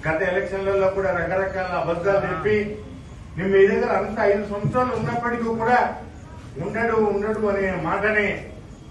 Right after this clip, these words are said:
పదే పదే చెప్పి మీకు ఆ తప్పుడు సమాచారంతో ఈరోజు మన నియోజకవర్గాన్ని మనం అభివృద్ధి చేసుకునే దాంట్లో మన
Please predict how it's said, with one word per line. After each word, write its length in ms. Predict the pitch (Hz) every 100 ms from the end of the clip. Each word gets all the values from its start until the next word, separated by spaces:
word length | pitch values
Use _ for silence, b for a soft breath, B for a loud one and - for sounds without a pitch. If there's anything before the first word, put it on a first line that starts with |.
| -
పదే 220 | 143 196
పదే 540 | 208 202 196 202 196 - 190
చెప్పి 580 | 185 - 214 202 214 - - - - - 262 - - - - - -
మీకు 220 | 165 170
ఆ 320 | 170 165 151 143 -
తప్పుడు 320 | - 196 190
సమాచారంతో 800 | 185 190 185 185 170 160 165 165 165 151 113 - - - 127
ఈరోజు 300 | 139 170 180
మన 220 | 160 151
నియోజకవర్గాన్ని 1000 | 139 185 185 170 151 147 156 160 143 139 - - - -
మనం 120 | 147
అభివృద్ధి 360 | 139 151 190 180
చేసుకునే 420 | 170 160 170 160
దాంట్లో 680 | 156 156 160 165 143 - - - -
మన 200 | 160